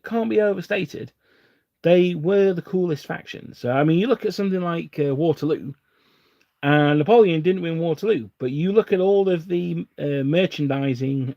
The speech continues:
and the posters and the advertisements and everything, and it's all about Napoleon. So, just saying that we may not have won the Wars of the Roses, but who cares about lame-o Henry the Seventh? It's all about Richard.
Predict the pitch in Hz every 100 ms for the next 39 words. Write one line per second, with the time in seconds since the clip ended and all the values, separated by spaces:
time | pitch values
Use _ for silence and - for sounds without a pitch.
0 | _ 123 131 131 127 123 - _ _ _
1 | _ - 139 160 160 - 165 160 147 135
2 | 131 127 127 143 160 151 160 156 127 127
3 | 123 120 113 120 - 117 110 - 147 143
4 | 127 117 98 - 113 95 73 _ _ _
5 | _ _ _ _ - 127 131 127 127 196
6 | - 170 131 127 131 - 147 127 107 113
7 | _ 135 135 151 180 165 147 156 185 170
8 | 160 156 175 135 120 117 104 107 107 101
9 | 104 101 - _ _ _ _ - 139 170
10 | 170 147 123 120 120 113 123 127 139 143
11 | 143 143 127 127 123 127 - 131 123 117
12 | 127 101 113 110 _ _ _ _ - -
13 | - 156 156 135 117 113 110 113 -